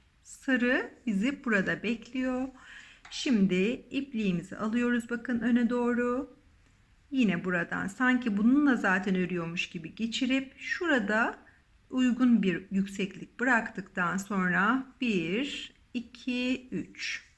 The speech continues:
döndüm. Şimdi şöyle yapalım, pardon. Şimdi bunu aldık. Şöyle göstereyim. Orada bir şeyi, e, yapmayı unuttum.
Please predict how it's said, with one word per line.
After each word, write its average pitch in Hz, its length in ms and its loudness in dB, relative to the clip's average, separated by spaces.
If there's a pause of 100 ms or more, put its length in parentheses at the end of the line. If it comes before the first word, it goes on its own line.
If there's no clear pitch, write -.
(140)
döndüm. 165 380 -4 (3250)
Şimdi 240 260 -2
şöyle 311 280 0
yapalım, 190 540 0
pardon. 190 680 -4
Şimdi 233 200 -12
bunu 277 260 -2
aldık. 208 600 0 (480)
Şöyle - 200 -8
göstereyim. 190 720 -6
Orada 240 320 -2
bir 240 60 -6
şeyi, 214 560 -4
e, 208 80 -6
yapmayı 196 580 0
unuttum. 175 600 -4